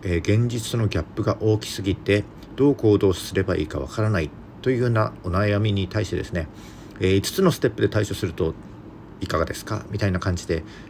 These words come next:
えー、内容をお話ししております。えー、この放送終わったらですね、こう、昨日より以前にこう遡って聞いていただけると、ちょっと関連した内容が流れてきますので、まあ、より理解が深まるんじゃないかなと思います。えー、おすすめはですね、こう、移動中とかに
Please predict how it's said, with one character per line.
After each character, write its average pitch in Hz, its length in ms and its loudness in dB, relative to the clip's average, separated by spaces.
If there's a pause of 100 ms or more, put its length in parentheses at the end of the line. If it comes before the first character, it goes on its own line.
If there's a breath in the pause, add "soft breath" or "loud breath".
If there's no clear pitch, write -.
え 76 140 0
ー、 73 40 -2
内 78 180 -2
容 80 80 -2
を 78 40 -2
お - 20 -6
話 80 220 -6
し - 60 -10
し - 60 -14
て - 100 -8
お 78 40 -6
り 85 80 -8
ま 90 120 -2
す。 - 240 -4 (760 loud breath)
え 98 360 0
ー、 - 20 -10
こ - 140 0
の 175 80 6
放 180 100 4
送 180 140 6
終 - 20 6
わ 175 80 6
っ - 60 -4
た - 80 -2
ら - 80 2
で - 100 2
す - 80 -4
ね、 95 140 2
こ 101 320 4
う、 - 520 -12
昨 143 200 4
日 139 40 4
よ 113 60 6
り 92 140 2
以 80 40 -4
前 92 120 0
に 78 100 -2
こ - 120 -8
う - 20 -6
遡 101 360 -2
っ - 60 0
て - 100 -6
聞 - 120 -8
い - 20 -10
て - 100 -4
い 90 60 -2
た 92 80 -6
だ 90 60 -4
け 92 100 -4
る 95 80 -8
と、 101 280 -2
ち - 100 -6
ょ - 20 0
っ - 0 -
と - 60 -10
関 147 180 2
連 143 140 2
し - 40 -2
た 135 100 2
内 131 200 0
容 131 140 0
が 120 240 4 (640)
流 107 200 6
れ 127 80 6
て - 80 -6
き - 80 -2
ま 95 120 2
す - 100 -6
の 76 100 -2
で、 - 200 -6 (160)
ま 104 80 -2
あ、 - 20 2
よ 104 140 4
り 98 120 0 (120)
理 113 100 4
解 87 180 2
が 76 100 -2
深 - 180 -4
ま 92 100 4
る 101 80 4
ん - 20 2
じ 85 60 -2
ゃ 82 60 0
な 92 80 0
い - 20 -2
か 90 140 -4
な 107 240 4
と 107 100 -6
思 71 200 -4
い 67 100 -6
ま 90 180 0
す。 - 200 -6 (680 loud breath)
え - 80 6
ー、 143 40 8
お 135 40 4
す 165 120 -2
す 160 100 0
め 190 80 8
は 196 60 10
で 180 80 6
す - 80 2
ね、 117 100 6
こ 104 120 6
う、 104 40 8
移 107 60 4
動 123 420 6
中 123 300 4
と 120 100 2
か 95 160 0
に 117 260 2